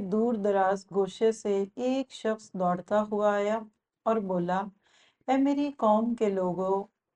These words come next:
रसूलों की पैरवी इख्तियार करो, पैरवी करो इन लोगों की जो तुमसे कोई अजर नहीं चाहते और ठीक रास्ते पर हैं। आखिर क्यों ना मैं उस हस्ती की बंदगी करूं जिसने मुझे पैदा किया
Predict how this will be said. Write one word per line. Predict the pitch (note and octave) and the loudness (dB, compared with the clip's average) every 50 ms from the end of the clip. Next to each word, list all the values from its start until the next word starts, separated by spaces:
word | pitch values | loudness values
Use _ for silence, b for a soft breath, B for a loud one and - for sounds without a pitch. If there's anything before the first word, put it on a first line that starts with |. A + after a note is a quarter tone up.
| _ _ _ - | _ _ _ -4
रसूलों | A#3 A#3+ A#3+ - A#3+ A#3 A#3 A#3+ B3+ B3+ | -4 -2 -2 -2 -2 0 0 2 0 0
की | B3 - B3 | 0 -2 -6
पैरवी | A#3+ - G#3 G3+ F#3+ G3 F#3+ G3+ G3+ G#3 | -2 0 0 0 0 -2 -2 -2 -2 -4
इख्तियार | G#3 - - G#3 F#3+ F#3 F#3+ F#3+ G3 | -4 -8 -6 -4 -2 -2 -2 -2 -4
करो, | G3 - G#3 G#3 G#3+ A3 A#3+ B3+ - _ _ _ _ _ _ _ _ _ _ _ _ _ _ - A#3 | -4 -4 -2 -2 -2 -2 -4 -6 -10 _ _ _ _ _ _ _ _ _ _ _ _ _ _ 2 6
पैरवी | A#3 A#3+ A#3+ A#3 B3+ C#4+ C#4 | 6 6 6 4 0 -4 -2
करो | - C#4 B3+ C4+ C4+ | 0 -2 -2 0 -2
इन | C4 B3+ A#3+ | -2 -2 -2
लोगों | A3+ G#3 G3+ G3 F#3+ A3+ A#3+ A#3+ | 0 2 2 2 2 2 0 0
की | A#3+ - A#3 A3+ | -2 -4 -4 0
जो | G3+ A3+ A3+ - - | 2 2 0 0 0
तुमसे | B3+ C4 C4 C4+ B3 - C#4 C4+ | 0 2 2 0 0 0 0 0
कोई | C4+ - C4 A#3+ | 0 2 2 4
अजर | G#3+ G3+ F#3 G#3+ G#3+ G#3 G#3 | 4 4 4 2 0 0 -2
नहीं | G#3 G3 F3+ G3 A3 A#3 A#3 | -6 -4 -2 -2 -4 -4 -2
चाहते | - A#3+ A3+ A3 _ _ - B3 B3+ C4 _ _ _ _ _ _ _ - | -2 -2 -2 -2 _ _ -4 -4 -4 -4 _ _ _ _ _ _ _ 2
और | A#3 A#3+ B3 B3 _ - - | 2 2 2 2 _ -16 -10
ठीक | - B3+ B3+ B3+ C4 C4 A#3+ B3 - | -4 -2 0 0 0 -2 -4 -4 -2
रास्ते | G#3+ G3+ F#3+ F#3+ F#3+ - - - - F#3 F#3+ | 0 0 0 0 -2 -8 -14 -10 -8 -8 -8
पर | F#3+ F#3+ G3 F#3+ F#3+ F#3 - | -6 -6 -6 -6 -6 -8 -10
हैं। | F3+ E3+ E3 E3 E3 _ _ _ _ _ _ _ _ _ _ _ _ _ _ - | -14 -14 -14 -16 -20 _ _ _ _ _ _ _ _ _ _ _ _ _ _ 4
आखिर | C4 C4+ C4+ - - D#4 D#4 D4 _ - | 4 4 4 2 -4 -6 -6 -6 _ -6
क्यों | B3 B3 B3+ C#4 | -2 0 0 2
ना | C#4 C#4+ C#4+ C4+ | 2 2 2 0
मैं | B3 A#3+ A#3 | 2 0 0
उस | A3+ A3+ A3+ - G#3+ | 0 0 -4 -4 -8
हस्ती | G#3 - - - A#3 B3 B3 | -8 -8 -8 -8 -8 -8 -6
की | - B3+ A3+ | -6 -6 -4
बंदगी | G#3 G3+ G3+ G3+ G3 G3+ G3+ F#3 A3 A3+ A3 | -2 -2 -2 -2 0 -2 -2 -2 -2 -4 -4
करूं | - - F#3+ F#3 F3+ F#3+ F#3+ F#3 E3 | -4 -2 -2 -2 -2 -2 -6 -6 -4
जिसने | A3+ B3+ B3 - - A#3+ B3 A#3+ | -4 -6 -6 -6 -8 -6 -4 -2
मुझे | A#3 A3 G3 F#3 F#3+ A3 A#3 | -2 -2 -2 -2 0 0 0
पैदा | A#3+ A#3 G#3+ G3 F#3 F#3 F#3+ F#3 F3+ | 2 2 -2 -2 0 0 -2 -2 -4
किया | - - F#3 F3+ F3+ F3 | -6 -8 -6 -2 -2 -2